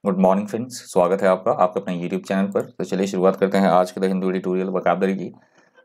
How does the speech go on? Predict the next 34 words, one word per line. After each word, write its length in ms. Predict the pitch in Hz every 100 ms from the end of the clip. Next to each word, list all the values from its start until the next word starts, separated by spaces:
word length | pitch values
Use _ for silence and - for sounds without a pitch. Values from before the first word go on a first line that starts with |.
| _ _ _ -
पहले 240 | 95 101
एडिटोरियल 440 | 101 98 98 101 104
का 140 | 104
हेडिंग 280 | 98 98 98
आप 140 | 95
देख 180 | 87 85
सकते 240 | - -
हैं, 160 | 98 127
पहला 320 | 98 98 104
वर्ड 500 | - 87 85 92 98
है 100 | 98
पहले 280 | 98 95 101
एडिटोरियल 640 | 98 92 92 90 90 101
से, 140 | 98 113
प्रीडिसेसर। 720 | 110 107 113 110 98 87 92 92 - - _ _ _ _
प्रीडिसेसर 600 | 113 131 131 123 123 135
वह 220 | 117 117
अधिकारी 500 | 113 98 95 95 104
होता 240 | 113 110 110
है 100 | 123
जो 100 | 131
पहले 320 | 110 101 107
उस 240 | 107 107 -
पद 160 | 98
पर 160 | - 120
रह 400 | - 101 104 117
चुका 240 | 110 98
होता 260 | 90 90 101
है, 80 | 139
काम 280 | 113 107 113
कर 200 | 113 107
चुका 220 | 101 90
होता 300 | 87 85 85
है, 200 | 80